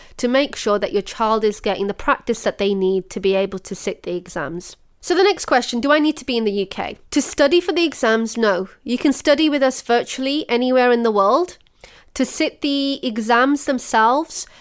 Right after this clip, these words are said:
you will need to search for a local centre, and if there isn't one in the city or the country that you're in, then you might want to travel. And again, it doesn't have to be to the U K, but actually you could look for m-, neighbouring countries and see whether there's an appropriate centre for them to sit at.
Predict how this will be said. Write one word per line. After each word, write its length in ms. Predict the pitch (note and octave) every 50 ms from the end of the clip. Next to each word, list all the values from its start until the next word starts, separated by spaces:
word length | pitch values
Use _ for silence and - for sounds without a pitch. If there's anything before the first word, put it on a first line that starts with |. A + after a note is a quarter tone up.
| - _ -
you 120 | A#3 A#3
will 80 | A3+ A#3
need 180 | A#3+ B3 A#3+ -
to 60 | -
search 360 | - - B3+ B3 B3+ - -
for 140 | - C4+ B3+
a 60 | A#3
local 280 | A3+ A3+ A3 - - G#3+
centre, 640 | - - - G#3 G3+ G3 - - A#3+ B3 C4+ -
and 140 | - A3 G#3
if 120 | A3 A3 -
there 220 | - A#3 A3+ A3
isn't 260 | A3+ A3+ - C4+ -
one 320 | - A#3+ A#3 A#3 A#3 A#3+ A3+
in 120 | A3 G#3+
the 60 | G3+
city 420 | G#3 - - A#3+ - - - B3 A3+
or 40 |
the 120 | G3+ G#3+ G#3
country 360 | - - A3+ A3 G#3+ - A#3
that 140 | G#3+ G3+ -
you're 260 | - G3 G3+ G3+ G#3+
in, 280 | A#3+ C4+ C#4+ C#4+ C#4+ C#4 - - - - - -
then 140 | - A#3+ A#3
you 100 | A#3 A#3
might 240 | A3+ A#3 A#3 A#3+ -
want 100 | G#3 G#3+
to 60 | G#3
travel. 560 | G3 - - - G#3+ G3+ G#3 A#3 B3 C4+ D4 C#4
And 140 | - B3+ C4
again, 240 | B3+ B3+ C4 C4
it 140 | C4+ A#3+ A3+
doesn't 240 | B3+ C4 - D4 C#4
have 200 | B3+ D4 C#4 - -
to 60 | C#4
be 140 | B3 B3 A#3
to 140 | - - G#3+
the 120 | G3+ G#3+
U 180 | F#3+ G3 G#3 G3
K, 400 | - - - A#3+ C4+ D#4+ E4+ E4 - - - - - - -
but 260 | - A#3 G#3+ - - -
actually 540 | A#3+ A#3+ - - - B3+ B3 A#3+ A#3 A3 _ _ _ _ _ _ _ -
you 80 | A#3+ C#4
could 160 | - F4 C4
look 220 | C4 E4+ E4+ -
for 280 | - - - B3+ A#3+ A#3+
m-, 140 | A#3 A3+ -
neighbouring 460 | - A#3+ B3 C#4 B3+ C4 A#3+ A3 A3
countries 580 | G#3 - - G#3+ G3+ F#3+ - - G3+ G3+ G3+ F#3
and 140 | G#3 G3+ G3
see 260 | - - A#3 A3 A3+
whether 280 | A3 G#3 A3 G3 G#3 G3
there's 240 | G#3+ G3 G3 F#3+
an 80 | G#3+ G3+
appropriate 520 | G3 - - G#3 G3+ F#3+ - - G3 -
centre 360 | - - G3 F#3+ F#3 - - F#3+
for 160 | - - F#3+
them 200 | F#3+ F#3+ F3+ F3
to 100 | - F#3+
sit 340 | - - - F#3+ F3+ - -
at. 160 | - - -